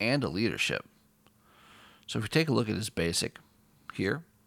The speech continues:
he is, let's actually take a look at his tags real quick. Oceanic,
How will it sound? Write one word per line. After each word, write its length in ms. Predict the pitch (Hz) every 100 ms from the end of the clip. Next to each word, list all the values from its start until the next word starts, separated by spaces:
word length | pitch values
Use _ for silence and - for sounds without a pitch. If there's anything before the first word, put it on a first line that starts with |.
| - - - - - - - _
he 240 | - - 107
is, 460 | 90 90 90 110
let's 180 | - -
actually 280 | 107 - -
take 140 | 92
a 40 | -
look 160 | -
at 60 | -
his 120 | -
tags 580 | - - 50 50 - - - -
real 80 | -
quick. 300 | - - - - - - - - _ _ _ _ _ _ _ _ _ - - _ - - - - _ _ _ -
Oceanic, 640 | 107 - 117 117 113 -